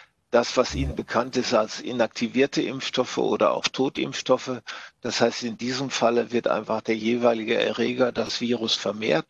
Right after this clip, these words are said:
danach inaktiviert, äh, mit einem Wirkverstärker versetzt. Und da der Erreger hier natürlich auch das, äh, potenziell schützende Antigen, das Spike-Protein enthält, sind, äh, diese Impfstoffe ebenfalls in der Entwicklung.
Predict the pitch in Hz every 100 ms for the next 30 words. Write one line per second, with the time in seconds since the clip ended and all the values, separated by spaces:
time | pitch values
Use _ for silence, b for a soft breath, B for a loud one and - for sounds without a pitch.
0 | _ B B B _ 117 113 117 117 -
1 | - 143 123 - - 123 113 131 160 -
2 | - - 117 107 113 - 123 120 127 -
3 | 127 - - 117 - 120 123 117 117 -
4 | - - B B B _ 127 120 - 123
5 | 120 120 113 120 113 113 113 120 104 -
6 | 123 110 117 - 101 - 104 - - -
7 | - - 101 - - 123 117 117 113 110
8 | - - - 127 123 123 120 113 110 110
9 | - - 117 - 120 131 131 120 113 101
10 | - 113 107 - B B B B - 127
11 | 110 - - - 110 113 120 120 87 117
12 | - 113 - - - - - 98 - -
13 | 107 - - - - - -